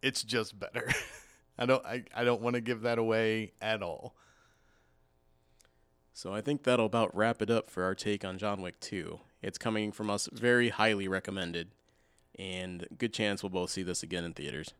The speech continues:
Speaker 1: Uh, yeah, I, I will probably see it again in the theater. I will definitely purchase it as soon as it becomes available,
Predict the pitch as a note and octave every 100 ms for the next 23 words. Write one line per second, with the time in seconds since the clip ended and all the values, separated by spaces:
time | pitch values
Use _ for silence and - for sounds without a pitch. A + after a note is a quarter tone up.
0 | _ _ _ _ _ _ - - _ _
1 | - A#2+ A2+ G#2+ G2 F2+ D2+ D#2+ F#2 G2
2 | - - - - G#2+ G#2 G#2 G#2 G#2+ G2+
3 | G2 F#2 - A2 A#2 G#2+ C3+ A2+ A2 A2
4 | G#2+ G2 C#3 C#3 B2+ B2+ B2+ _ - _
5 | _ _ _ G2+ G2 G2+ F#2+ G2 G2 A2
6 | A2 G2+ - A#2 A#2 G#2 A2+ G#2 G2 -
7 | A2+ G#2 G2 - _ A#2+ A2+ A#2 G#2 F#2
8 | F2+ A#2+ A#2 A2 A2 A2